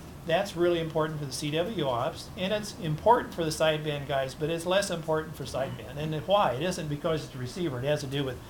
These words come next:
transmitted bandwidth issues. So here's a little description of why the testing was invalid for the Drake, the, what I stumbled into in, uh, about nineteen, uh,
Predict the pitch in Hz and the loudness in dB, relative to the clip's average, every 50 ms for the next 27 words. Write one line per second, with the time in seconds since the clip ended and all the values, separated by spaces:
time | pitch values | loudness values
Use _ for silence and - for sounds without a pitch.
0 | - - - - - 160 151 151 143 143 143 127 127 120 131 131 135 139 131 123 | -14 -14 -12 -4 0 0 0 0 -2 -4 -6 -6 -8 -8 -8 -8 -8 -8 -8 -10
1 | 117 - 127 123 117 107 123 - - - - - - - - - - - - - | -10 -10 -12 -12 -12 -12 -12 -14 -14 -14 -16 -16 -16 -16 -16 -16 -16 -16 -16 -18
2 | - - - - - - - - - - - - - - - - - - - - | -16 -18 -18 -18 -16 -16 -16 -16 -16 -16 -16 -16 -14 -14 -12 -12 -14 -14 -16 -16
3 | - - - - 185 - 196 180 175 208 233 254 247 226 202 202 202 196 185 156 | -14 -10 -8 -8 -4 0 0 2 4 4 2 2 2 2 2 2 2 2 2 0
4 | 151 160 - - 170 170 170 - 175 160 147 135 139 151 156 175 175 175 185 185 | 0 -2 -4 -2 -2 -2 -2 -2 -2 -2 -2 2 4 6 8 8 8 8 6 4
5 | 180 - - - - - 147 147 139 135 120 - 175 180 180 - - 160 160 151 | 0 -4 -8 -12 -10 -2 -2 0 0 0 0 2 2 2 2 2 -2 -2 0 0
6 | 143 143 139 143 135 139 160 165 - 143 151 143 139 147 170 160 135 160 170 170 | 0 0 2 0 2 2 0 0 2 2 4 4 6 4 2 2 2 0 0 0
7 | 151 131 139 131 123 139 175 180 - - 151 135 131 131 135 135 127 131 143 - | 0 -2 -2 -2 -2 -2 -2 -4 -6 -8 -6 -6 -4 -4 -4 -4 -2 -4 -4 -6
8 | - 147 139 143 139 135 135 135 135 123 - 156 147 151 143 135 135 131 127 123 | -4 -6 -4 -4 -4 -4 -6 -6 -8 -6 -4 -4 -2 -2 -4 -4 -6 -4 -4 -4
9 | 123 127 - - - - - - - 147 131 139 135 139 135 - 135 135 139 139 | -4 -4 -6 -10 -14 -16 -16 -12 -12 -6 -4 -2 -2 -2 -4 -6 -8 -8 -8 -10
10 | - - 147 143 143 139 135 131 123 127 | -8 -6 -6 -4 -4 -6 -4 -4 -6 -6